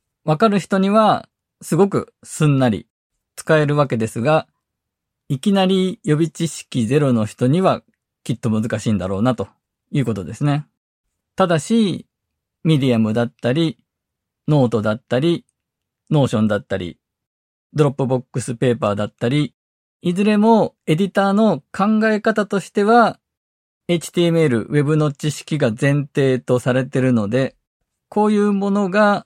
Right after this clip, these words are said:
すんなり操作できるというのが、これからのデジタルリテラシーなんじゃないかなと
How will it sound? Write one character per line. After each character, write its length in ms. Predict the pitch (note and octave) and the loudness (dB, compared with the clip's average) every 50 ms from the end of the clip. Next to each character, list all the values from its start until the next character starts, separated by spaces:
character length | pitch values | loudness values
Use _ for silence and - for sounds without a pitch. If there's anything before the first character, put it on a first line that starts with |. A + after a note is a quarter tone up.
| _ _ | _ _
す 200 | - - - E3+ | -10 -4 -2 0
ん 120 | E3+ F3 F3 | 0 2 2
な 100 | F3+ E3 | 0 0
り 120 | B2+ A2+ | 0 -2
操 260 | - - D#3+ E3 D#3 | -2 0 2 2 2
作 160 | - D3+ B2 A2+ | 2 0 -2 -2
で 120 | B2 B2 | -2 -4
き 120 | - F3 | -2 -2
る 100 | D#3+ D3 | -4 -2
と 160 | - G#2 G#2+ - _ - | -4 -4 -6 -8 _ -4
い 80 | D#3+ E3 | -2 0
う 120 | F3+ F#3 | 0 0
の 140 | E3+ D#3+ D#3+ | 0 0 0
が、 240 | E3+ A3+ A3 - _ _ _ _ _ _ _ _ _ _ _ _ _ | 2 2 0 0 _ _ _ _ _ _ _ _ _ _ _ _ _
こ 100 | - D3+ | -4 -2
れ 80 | C#3 - | -2 0
か 140 | - C#3 | 0 2
ら 100 | C3+ B2+ | 2 2
の 180 | A2+ F2+ C#2+ - _ _ _ _ _ _ _ _ _ _ _ _ _ _ | 0 0 -4 -8 _ _ _ _ _ _ _ _ _ _ _ _ _ _
デ 140 | - C#3+ B2 | -2 -2 0
ジ 140 | A#2 B2 A2+ | 0 -2 -2
タ 120 | - A2 | 0 0
ル 160 | A2+ A2+ A2 G#2 | 0 0 0 0
リ 140 | A2+ A2 | -2 -2
テ 80 | - B2 | -2 0
ラ 160 | A#2 G#2+ G#2 | 0 -2 -2
シ 240 | - - A2+ G2 F#2+ | -4 -6 -8 -6 -6
ー 40 | F#2+ | -4
な 160 | G2+ G#2+ G#2+ | -2 -2 -2
ん 100 | G2+ G2+ | -2 -2
じ 80 | G2 G2+ | -2 -2
ゃ 40 | A2 | -2
な 120 | B2 B2 | 0 0
い 100 | A#2 A2+ | 0 -2
か 140 | - - D3 | -2 -2 -2
な 120 | F3+ F#3 | -2 -2
と 280 | - - D3 G#2+ - | 0 0 0 0 -2